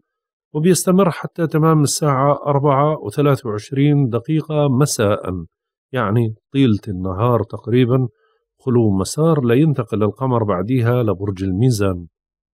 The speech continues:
أما بالنسبة لعمر القمر، عمر الم-، القمر المحدب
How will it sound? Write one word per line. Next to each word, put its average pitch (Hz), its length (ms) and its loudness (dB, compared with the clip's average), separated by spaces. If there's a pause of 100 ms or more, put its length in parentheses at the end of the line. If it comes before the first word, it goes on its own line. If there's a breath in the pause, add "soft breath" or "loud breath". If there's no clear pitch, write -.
(1300)
أما 202 220 6
بالنسبة 180 420 4
لعمر 151 320 2
القمر، 160 420 2
عمر 143 260 4
الم-، 117 180 2
القمر 151 500 0
المحدب 110 800 0